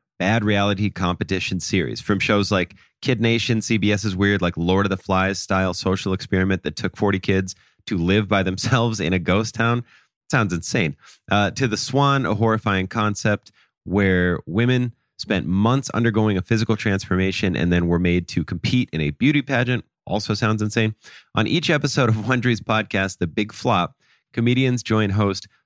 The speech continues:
Misha Brown to chronicle one of the biggest pop culture fails of all time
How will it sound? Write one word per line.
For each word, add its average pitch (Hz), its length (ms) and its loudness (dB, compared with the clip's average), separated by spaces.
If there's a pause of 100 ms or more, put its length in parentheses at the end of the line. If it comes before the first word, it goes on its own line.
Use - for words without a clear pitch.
(100)
Misha 113 400 2
Brown 92 420 2 (220)
to 104 100 -4
chronicle 101 460 0
one 92 140 2
of 90 60 2
the 87 60 0
biggest 92 380 -2
pop 95 220 -2
culture 92 420 -2
fails 87 580 0 (120)
of 82 120 -6 (120)
all 101 260 2
time 87 460 -2